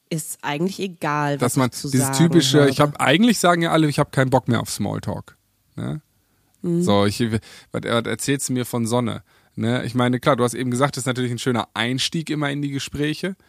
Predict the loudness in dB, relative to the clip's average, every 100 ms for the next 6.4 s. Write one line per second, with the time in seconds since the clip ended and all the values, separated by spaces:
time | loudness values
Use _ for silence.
0 | _ -20 -20 _ _ -4 -2 0 0 0
1 | 0 0 0 -2 -4 -4 -6 -2 -4 -2
2 | -4 -2 -4 -6 -6 -2 0 0 -2 -10
3 | _ _ _ -6 2 4 4 4 2 2
4 | 0 0 -2 0 -2 -2 -2 0 0 -4
5 | -2 0 2 2 2 2 2 0 -2 0
6 | 0 0 -2 -8